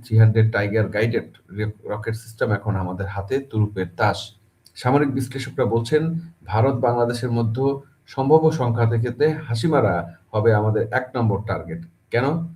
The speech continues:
কারণ এই রকেট সিস্টেম গতি শুনলে আপনি বুঝতে পারবেন বিষয়টা।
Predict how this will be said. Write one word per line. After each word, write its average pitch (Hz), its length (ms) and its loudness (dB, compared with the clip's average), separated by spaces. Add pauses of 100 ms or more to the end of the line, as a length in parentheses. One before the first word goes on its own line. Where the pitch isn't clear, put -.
(240)
কারণ 104 400 0 (100)
এই 131 320 0
রকেট 110 340 0
সিস্টেম 120 540 -2 (320)
গতি 107 200 -6
শুনলে 110 420 0 (340)
আপনি 117 540 -4 (300)
বুঝতে 95 280 -8
পারবেন 85 320 -4
বিষয়টা। 82 380 -10